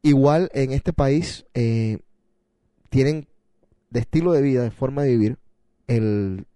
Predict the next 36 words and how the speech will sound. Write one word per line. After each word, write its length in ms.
siempre 420
salir 280
adelante 640
encima 580
de 80
las 120
tragedias. 500
Si 260
se 100
acuerdan, 440
cuando 420
pasó 280
la 80
tragedia 360
del 120
septiembre 480
once, 400
mucha 260
gente 260
se 120
quería 300
quedar 180
en 80
sus 120
casas 480
y 80
no 120
salir 320
de 80
ahí, 200
encerrarse, 680
a 160
llorar 500
y 140
a, 260
y, 200